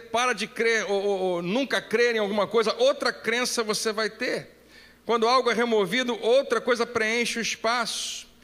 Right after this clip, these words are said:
Há coisas que nós precisamos deixar pra trás, abandonar, nos livrar. Não porque o pastor tá pedindo, mas porque Jesus e a palavra de Deus nos convidam. Há coisas que nós precisamos abandonar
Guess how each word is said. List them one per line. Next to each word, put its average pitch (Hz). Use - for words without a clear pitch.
Há 220
coisas 254
que 254
nós 247
precisamos 233
deixar 254
pra 262
trás, 233
abandonar, 233
nos 240
livrar. 262
Não 247
porque 294
o 277
pastor 247
tá 247
pedindo, 233
mas 214
porque 220
Jesus 190
e 160
a 165
palavra 208
de 175
Deus 202
nos 196
convidam. 202
Há 240
coisas 294
que -
nós 254
precisamos 247
abandonar 240